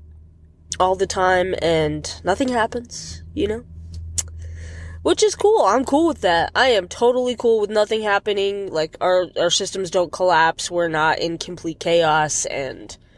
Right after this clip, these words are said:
you know, two years from now, my wife and I can buy a home and start a family. Like, that would be fucking awesome if just life continued normally.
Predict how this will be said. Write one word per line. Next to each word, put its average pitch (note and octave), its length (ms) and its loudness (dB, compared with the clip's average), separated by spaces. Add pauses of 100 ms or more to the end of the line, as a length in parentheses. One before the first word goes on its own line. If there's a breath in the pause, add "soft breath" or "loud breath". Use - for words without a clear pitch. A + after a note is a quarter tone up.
(1700 soft breath)
you F#3 140 -2
know, D#3+ 320 -2 (180)
two B3 140 -2
years A3 380 0
from G#3+ 180 -2
now, G3+ 260 4
my F#3+ 180 2
wife F#3 300 2
and F#3+ 100 -6
I F#3+ 140 0
can E3 220 -12
buy E3+ 280 2
a F#3 120 4
home G#3 340 0
and F#3+ 100 -6
start G#3+ 240 2
a G3+ 40 -6
family. G#3+ 580 -4
Like, F3+ 180 -6
that C#4+ 160 4
would C#4 120 -4
be C#4 100 0
fucking C#4+ 320 0
awesome C#4 340 0
if - 220 -14
just G3 220 -8
life G3 420 -2
continued G3 540 -8
normally. F#3 720 -6